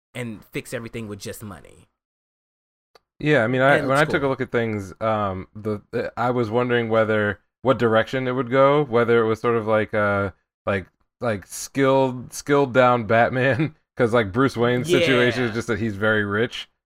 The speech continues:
Speaker 2: So if he was actually just
Speaker 1: Yes.
Speaker 2: working for the police, is, like, that the direction, kind of like in a Big O kind of way, or is this more like a character study, character drama? Um, I don't know. I, I, I try not to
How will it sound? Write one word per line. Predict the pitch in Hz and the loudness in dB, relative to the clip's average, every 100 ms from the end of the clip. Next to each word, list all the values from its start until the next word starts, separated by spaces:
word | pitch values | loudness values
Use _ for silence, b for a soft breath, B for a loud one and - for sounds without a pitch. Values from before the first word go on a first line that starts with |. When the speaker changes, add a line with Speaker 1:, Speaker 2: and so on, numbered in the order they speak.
| _ | _
Speaker 2:
So | 117 | -2
if | 113 | 0
he | |
was | 131 120 - | 0 0 0
actually | 113 113 127 | 0 0 -4
just | 113 117 | -2 -2
Speaker 1:
Yes. | 98 | 2
Speaker 2:
working | 113 117 120 | 0 2 -2
for | 110 117 | -2 -4
the | |
police, | 104 107 95 113 147 - _ _ - | -4 -4 -2 -4 -6 -14 _ _ -12
is, | 104 | -4
like, | 107 92 | -4 0
that | 110 110 | -2 -2
the | 127 | -4
direction, | 120 127 131 151 139 | 0 2 2 0 -2
kind | 120 113 | 0 0
of | |
like | 107 104 | 0 0
in | 110 | -2
a | 98 | -2
Big | 92 107 | -2 -2
O | 101 104 110 113 _ _ _ | 0 0 -2 -4 _ _ _
kind | 123 120 | -2 0
of | 120 | 2
way, | 127 131 143 | 2 2 0
or | - 123 120 | 2 4 4
is | 117 | 4
this | 110 123 | 0 -4
more | 120 117 117 | -2 2 4
like | 110 104 | 4 2
a | 101 | -4
character | - 113 113 - 113 | -4 0 0 -2 -6
study, | - 110 107 | -2 -2 -2
character | 110 107 104 101 | -4 -2 -2 -4
drama? | 101 104 98 101 98 95 _ _ _ | -4 -2 -2 -2 -4 -6 _ _ _
Um, | 98 95 95 92 90 87 - _ - | -4 -2 -2 -4 -6 -12 -16 _ -10
I | 120 | -2
don't | 135 | 2
know. | 151 147 | 4 2
I, | - 120 110 | 2 2 2
I, | - 113 113 104 - _ | 0 -2 -2 -6 -16 _
I | 117 120 117 107 - _ | -4 -2 -4 -10 -18 _
try | - 131 131 | 2 4 4
not | 127 123 - | 4 2 2
to | 123 120 113 110 | -4 -4 -4 -6